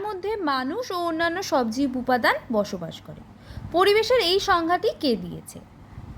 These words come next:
তোমাদের উত্তর হবে ইউএনইপি। আজকের লাস্ট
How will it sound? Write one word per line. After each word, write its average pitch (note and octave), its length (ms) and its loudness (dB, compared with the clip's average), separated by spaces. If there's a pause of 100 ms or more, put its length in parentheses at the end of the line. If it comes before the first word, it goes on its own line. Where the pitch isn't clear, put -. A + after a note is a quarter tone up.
(140)
তোমাদের B3+ 400 6
উত্তর E4+ 220 -2 (100)
হবে A3 200 2 (280)
ইউএনইপি। F#4+ 960 0 (960)
আজকের G4+ 300 6 (100)
লাস্ট D4 240 4